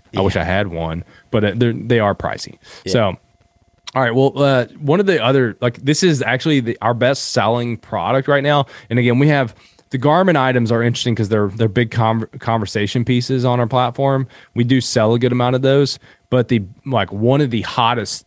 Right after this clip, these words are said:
Speaker 1: sellers right now, not necessarily that people are talking about it, are leafy suits. And this is interesting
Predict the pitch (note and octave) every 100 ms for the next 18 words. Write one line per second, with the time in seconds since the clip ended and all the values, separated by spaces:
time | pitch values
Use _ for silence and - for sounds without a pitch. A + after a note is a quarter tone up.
0 | - - - - D3+ C#3+ G#2 F2 D2+ -
1 | G2+ D#2 E2+ D#2+ D2+ E2+ _ _ A#2+ B2
2 | C3 B2 C3 A2 G#2 A#2 G#2 F#2 C3+ D#3
3 | D3 A#2+ F#2+ F2 E2 D#2+ D#2 - G#2 F#2
4 | F#2+ F#2+ - E2 C#2 - - _ _ B2
5 | A#2+ B2+ A2+ G#2 C#3+ C3+ A2+ A2+ F#2+ F#2